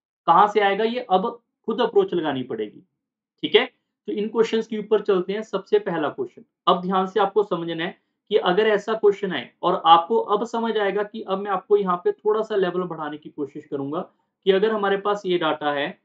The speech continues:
और आपसे पूछ लिया जाएगा कि x का क्यूब plus one by x का क्यूब बताओ,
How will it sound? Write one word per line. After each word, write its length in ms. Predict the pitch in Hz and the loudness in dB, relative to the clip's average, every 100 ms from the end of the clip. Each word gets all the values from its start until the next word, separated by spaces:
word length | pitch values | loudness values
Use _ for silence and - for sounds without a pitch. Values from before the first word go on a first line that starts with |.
| _ _ _ | _ _ _
और 140 | 180 185 | 2 6
आपसे 300 | 185 185 214 | 6 6 2
पूछ 300 | 208 180 196 | 2 -2 0
लिया 160 | 190 | 0
जाएगा 300 | 185 185 190 196 | 0 -2 -4 -6
कि 200 | 208 170 | -6 -6
x 200 | 175 - | -8 -8
का 160 | - 196 | -6 -6
क्यूब 260 | 196 190 190 | -4 -6 -2
plus 260 | 190 185 | -4 -4
one 180 | 175 165 | -8 -6
by 120 | 175 180 165 | -4 -4 -6
x 220 | 156 _ | -12 _
का 100 | 175 | -8
क्यूब 240 | - 156 | -4 -2
बताओ, 280 | 139 135 117 | -2 -4 -4